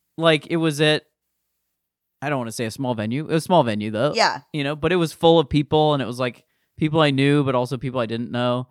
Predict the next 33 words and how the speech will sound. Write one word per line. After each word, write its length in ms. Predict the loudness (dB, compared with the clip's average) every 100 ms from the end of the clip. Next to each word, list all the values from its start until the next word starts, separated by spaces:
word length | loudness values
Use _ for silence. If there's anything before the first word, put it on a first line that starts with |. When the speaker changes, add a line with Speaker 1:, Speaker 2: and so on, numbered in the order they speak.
| _
Speaker 2:
Mm-hmm. 360 | -10 -8 -10 -12 -6
Speaker 1:
And, 160 | -4 0
like, 340 | 0 0 -6 _ _ _ _ -6
I 120 | -4
just, 360 | -2 -4 -6 -18 _ _ _ _ _ -2
like, 220 | 0 0
went 360 | -2 -2 0 2
up 280 | 2 0 _ _
and 240 | 0 0 2
did 220 | 4 6
it. 260 | 4 2 2
And 120 | 2
I 100 | 4
remember 340 | 4 2 2
feeling 520 | 0 -2 0 4 4 4
like 220 | 2 2
when 180 | 0 2
I 100 | 2
was 160 | 0
doing 240 | -2 -6 -4
it, 60 |
I 40 | -4
was 100 | -6
like, 120 | -6
"Oh, 140 | -2 0
right, 320 | 0 0 -2
this 200 | -6 -4
is 140 | -6 -4
what 120 | -4
I'm 100 | -4
supposed 300 | -8 -12 -8
to 100 | -8
do." 500 | -6 -6 -4 -6